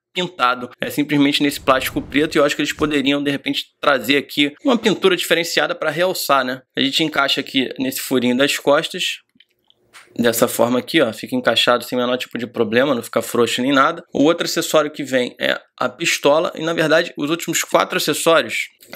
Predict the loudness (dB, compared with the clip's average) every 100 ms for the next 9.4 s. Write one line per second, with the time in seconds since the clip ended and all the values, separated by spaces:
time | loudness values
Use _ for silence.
0 | -2 0 2 0 0 -2 0 -2 0 -2
1 | -2 -6 -8 -8 -6 0 0 0 0 0
2 | 0 -2 -4 -2 -2 -2 0 0 0 -2
3 | -2 -4 -4 -6 -6 -8 -2 -2 0 -2
4 | -2 -2 -2 0 0 2 2 0 -2 -2
5 | -2 2 2 0 -2 -2 0 2 2 0
6 | 0 -2 0 0 0 0 -4 -4 -6 -6
7 | -6 -4 -4 -2 -2 2 2 2 0 -4
8 | -2 -2 0 0 0 -4 -12 -6 0 0
9 | 2 0 0